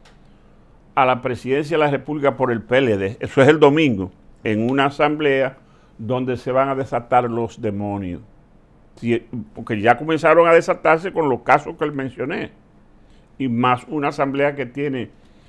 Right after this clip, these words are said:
Domingo Contreras mañana, miércoles. Y lo que puede ocurrir desde hoy hasta el, hasta el domingo veintidós,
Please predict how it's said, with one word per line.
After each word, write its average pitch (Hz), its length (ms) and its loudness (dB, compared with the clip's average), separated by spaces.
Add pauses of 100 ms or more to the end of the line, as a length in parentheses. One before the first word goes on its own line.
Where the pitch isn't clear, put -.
(160)
Domingo 127 480 -2
Contreras 120 520 -2
mañana, 123 440 -4
miércoles. 170 560 -6 (1160)
Y 196 220 -2
lo 185 180 0
que 143 140 -6
puede 160 260 6
ocurrir 170 720 0
desde 131 400 -2
hoy 156 280 2
hasta 143 300 0
el, 135 160 -2
hasta 120 460 -2
el 117 140 -4
domingo 120 420 -6
veintidós, 107 580 -10